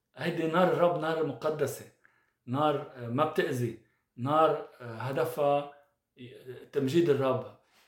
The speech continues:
يعني نار بتطهر. ش-، آه، آه، شخصيًا أنا بتطهر ب-، م-، من، من كل الشوائب اللي بحياتي بنار الرب. واللي بي-، بيخلي هيدي النار تشتغل أكيد هي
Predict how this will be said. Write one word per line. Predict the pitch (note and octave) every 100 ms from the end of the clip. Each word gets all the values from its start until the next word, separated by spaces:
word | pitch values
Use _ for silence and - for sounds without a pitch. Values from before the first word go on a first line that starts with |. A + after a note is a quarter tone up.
| _ -
يعني | A#2+ B2
نار | D3+ C#3+ - - _
بتطهر. | C3+ B2 F3+ D#3 C3+ A2 - _ _ _ _ _ _ -
ش-، | A#2 D3
آه، | D#3 C3+ A#2+ A#2+ B2 -
آه، | A#2+ A#2 A2+ - - _ _
شخصيًا | - - A2+ G3 F#3+ E3 - -
أنا | E3
بتطهر | C#3+ C3 D3+ C3 C3 D3 A3+ -
ب-، | B2 B2+ A#2+ - - _ _ -
م-، | B2 A#2+ A#2 A#2+
من، | B2 A#2+ A#2 A2+
من | A#2
كل | - D#3+
الشوائب | C#3+ - C#3+ C#3+ C#3
اللي | A#2+
بحياتي | A#2 - A#2+ B2+ C#3 C#3 - _ _
بنار | B2 C3+ C3+
الرب. | A#2+ A#2 G#2+ - - _ _ _
واللي | - - - B2 A#2 B2 A#2+ A#2
بي-، | A2+ B2 B2+
بيخلي | A#2+ - G3 F3
هيدي | E3+ E3+ C#3+
النار | C#3+ D3 C3+
تشتغل | A#2+ B2+ - D#3+ D3+ -
أكيد | A#2 - D3+
هي | C3+ C#3 C#3+